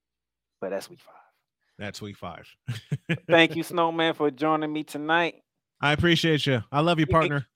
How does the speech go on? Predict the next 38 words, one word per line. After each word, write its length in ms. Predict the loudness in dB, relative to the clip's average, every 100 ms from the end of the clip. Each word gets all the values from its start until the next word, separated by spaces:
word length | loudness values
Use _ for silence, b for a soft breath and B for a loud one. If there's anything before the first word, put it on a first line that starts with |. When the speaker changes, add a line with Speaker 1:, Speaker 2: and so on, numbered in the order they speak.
| _
Speaker 2:
Thanks 200 | 0 2
for 80 | 10
Speaker 1:
catch 160 | 10 10
Speaker 2:
having 60 | 6
Speaker 1:
him, 100 | 4
Speaker 2:
me. 80 | 2 -10 _
Speaker 1:
catch 260 | 10 10 10
him 100 | 2
tonight 320 | 0 4 6
on 140 | 4
Snowman 460 | 0 0 2 2 4
Multimedia, 560 | 2 6 6 6 4 6 6
as 80 | 4
he 260 | -4 -6
will 300 | 0 4 4
be 420 | 2 -2 -4 -6 -14 _ _ _ _
live 560 | 12 12 12 12 10
calling 480 | 10 12 12 10 0
the 560 | 0 2 2 0 0 -4
Detroit 400 | -10 -10 -8 -4
Lions 300 | -2 -2 -4
and 140 | -10
Green 240 | -10 -10 -2
Bay 160 | 0
Packers 300 | 2 0 0
for 220 | 8 10 10
Thursday 520 | 6 -4 -4 -6 -10
Night 240 | -10 -12 -10
Football. 680 | -6 -6 -2 0 2 0 -4 _ _ _ _ _ _ _ _
Hope 180 | -8 -6 -4
y'all 200 | -4 -4
enjoy 380 | -8 -6 -4
that 240 | -2 -2 -2
one. 220 | -6 -12 -14 _
And 140 | -12 -6
then 180 | -6
you 120 | -8 -12
can 160 | -14